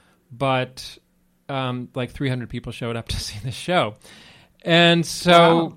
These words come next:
Speaker 1: we had to, like, tell them to come back. We added a, a second show. And, and then that's when I realized it's like, oh, you can actually make a living doing music, um, if, you know, for puppet shows for kids. And that was a big aha moment.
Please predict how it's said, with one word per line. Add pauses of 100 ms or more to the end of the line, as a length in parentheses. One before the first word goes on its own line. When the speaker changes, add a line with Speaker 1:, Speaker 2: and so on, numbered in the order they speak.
(140)
Speaker 1:
we
had
to,
like,
tell
them
to
come
back.
We
added
a,
a
second
show.
And, (320)
and
then
that's
when
I
realized
it's
like,
oh,
you
can
actually
make
a
living
doing
music, (400)
um, (360)
if, (680)
you
know,
for
puppet
shows
for
kids. (720)
And
that
was
a
big
aha
moment.